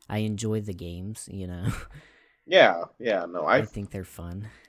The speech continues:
Speaker 2: I agree. I, I do think they're fun. I think maybe I take them too seriously at times.
Speaker 1: Mm.
Speaker 2: And I shouldn't, 'cause they're,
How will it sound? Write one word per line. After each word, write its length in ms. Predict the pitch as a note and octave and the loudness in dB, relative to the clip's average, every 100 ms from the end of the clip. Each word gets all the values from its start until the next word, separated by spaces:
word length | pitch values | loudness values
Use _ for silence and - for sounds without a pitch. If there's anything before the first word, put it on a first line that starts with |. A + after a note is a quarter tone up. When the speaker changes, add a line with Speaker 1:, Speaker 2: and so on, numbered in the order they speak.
| _ _ - - _ _ _ _ _ _ _ _ _ _ _ _ _ _ _ _ - | _ _ -10 -10 _ _ _ _ _ _ _ _ _ _ _ _ _ _ _ _ -16
Speaker 2:
I 100 | G#2+ | -8
agree. 560 | G2 F#2 G2 F2 E2 _ _ | -8 -8 -8 -8 -10 _ _
I, 180 | F#2 F#2 D#2 | -8 -8 -8
I 100 | F#2 | -10
do 180 | G#2+ G2 | -12 -14
think 280 | - F#2 | -14 -10
they're 180 | - F2+ | -8 -8
fun. 400 | - F#2 F2 F2+ | -12 -14 -14 -12
I 80 | E2+ | -12
think 280 | F2+ G2+ F#2 _ _ - - - - - | -10 -12 -12 _ _ -20 -20 -20 -20 -14
maybe 380 | G#2+ G#2 G#2 F#2 | -4 -4 -2 -4
I 100 | F#2 | -4
take 320 | - F#2 - | -6 -10 -10
them 160 | F2+ | -16
too 220 | F2 - E2 | -16 -16 -14
seriously 880 | - D2+ E2+ E2+ E2+ - E2+ E2 - - _ _ - | -14 -12 -12 -10 -10 -12 -12 -14 -16 -20 _ _ -12
at 140 | F#2 | -12
times. 580 | - F#2 E2+ E2+ F2 - F#2 | -10 -10 -10 -12 -14 -14 -10
Speaker 1:
Mm. 520 | G2 G2 F#2 E2+ F#2+ - _ _ _ _ _ _ _ | -8 -6 -6 -8 -12 -16 _ _ _ _ _ _ _
Speaker 2:
And 160 | C#3+ | 2
I 80 | A#2 | 2
shouldn't, 480 | G#2 - F2+ F2 F2+ _ _ _ _ _ _ | 2 -6 -10 -16 -20 _ _ _ _ _ _
'cause 120 | G#2+ | -4
they're, 200 | A2 | -2